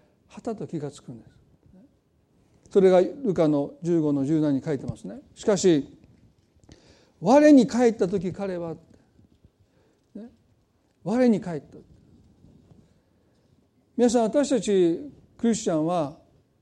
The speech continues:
天地万物を創造なさった、そして十字架で息を引き取り、墓に葬られて、三日目に死の力を打ち破って、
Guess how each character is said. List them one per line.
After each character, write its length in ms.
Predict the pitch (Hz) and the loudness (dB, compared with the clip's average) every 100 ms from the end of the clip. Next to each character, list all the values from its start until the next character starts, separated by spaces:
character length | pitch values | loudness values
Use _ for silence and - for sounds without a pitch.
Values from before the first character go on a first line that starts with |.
| _ _ _ _ - - | _ _ _ _ -20 -4
天 240 | 277 277 | 0 2
地 140 | 226 | 0
万 280 | 175 208 202 | 0 0 0
物 520 | 190 175 190 180 180 - _ - | -2 -4 -2 -2 -2 -8 _ -2
を 280 | 208 - - | 0 -2 -8
創 260 | - 202 185 | -10 -4 0
造 160 | 185 185 | 0 0
な 120 | 185 | -2
さ 180 | 180 147 | -4 -6
っ 40 | - - | -6 -4
た、 300 | 180 147 - _ _ _ _ _ _ _ _ | -2 -4 -8 _ _ _ _ _ _ _ _
そ 120 | - | -2
し 120 | 196 | -2
て 400 | - 214 196 - - _ _ _ _ _ _ - | 4 6 6 2 -10 _ _ _ _ _ _ -2
十 200 | 196 208 | 2 2
字 80 | |
架 160 | 202 196 | 4 4
で 80 | 202 | 4
息 140 | 202 | 4
を 20 | 185 | 2
引 80 | |
き 100 | 170 | 2
取 340 | - 208 190 175 | 4 6 6 2
り、 120 | - | 0
墓 240 | 185 196 190 | -6 0 0
に 100 | 175 | 0
葬 220 | 180 185 | -2 -2
ら 120 | 180 | -2
れ 80 | 156 | 0
て、 240 | 196 185 | 0 0
三 180 | 160 180 | 0 -2
日 160 | 170 185 | 0 0
目 140 | 185 | 0
に 100 | 190 | -4
死 160 | - 220 | -2 -2
の 100 | 170 | -2
力 280 | - 185 | -2 0
を 20 | 175 | 0
打 80 | |
ち 100 | 165 | 2
破 180 | 196 170 | 0 2
っ 20 | 165 | -2
て、 240 | - 175 | 0 -2